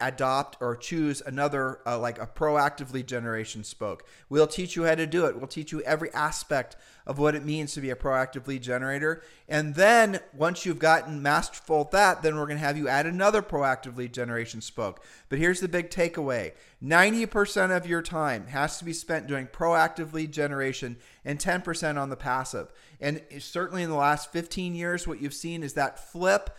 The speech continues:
and it's resulted in an incredibly high historic agent failure rate because agents get into the business and what are they told to do? Join a team, buy buyer leads, do your branding, do your marketing, make TikTok videos. All this passive stuff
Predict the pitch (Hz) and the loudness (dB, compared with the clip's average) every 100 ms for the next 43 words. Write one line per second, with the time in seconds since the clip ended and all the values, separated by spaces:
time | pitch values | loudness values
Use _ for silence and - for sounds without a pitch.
0 | - _ _ 160 151 151 143 143 - 135 | -20 _ _ -2 -2 0 -4 -4 -10 -6
1 | 139 156 165 165 147 135 120 147 156 - | 0 2 2 0 -4 -6 -6 -6 -6 -12
2 | - 160 160 139 - 233 233 233 208 190 | -8 -4 -4 -6 -2 8 8 8 2 2
3 | 160 151 139 - 165 156 151 147 147 123 | 2 2 0 -4 0 0 0 -4 -4 -8
4 | - 135 131 120 110 98 - - - - | -2 0 0 -2 -4 -6 -10 -20 -14 -6
5 | 139 131 151 170 220 - 185 190 208 196 | -6 0 0 0 -6 -2 -2 0 0 0
6 | 160 156 151 156 151 156 147 147 147 139 | -2 -4 -6 -2 0 0 0 0 -4 -4
7 | 127 120 92 - _ 120 190 214 202 - | -6 -6 -6 -14 _ 0 4 4 2 -4
8 | 175 143 120 156 190 175 170 156 143 135 | -4 -6 0 4 4 6 4 6 4 0
9 | 120 113 - 202 202 - 175 165 139 127 | -4 -6 -4 0 0 2 2 2 -2 0
10 | 190 196 180 165 160 147 127 151 160 - | 0 2 2 2 2 -2 -2 0 0 -2
11 | 190 - 165 156 151 147 117 - - 190 | -4 0 0 2 -2 0 -4 -2 6 8
12 | 226 220 208 - 165 170 180 170 - 151 | 10 8 2 2 2 2 -2 -8 -2 2
13 | 131 - | 2 -2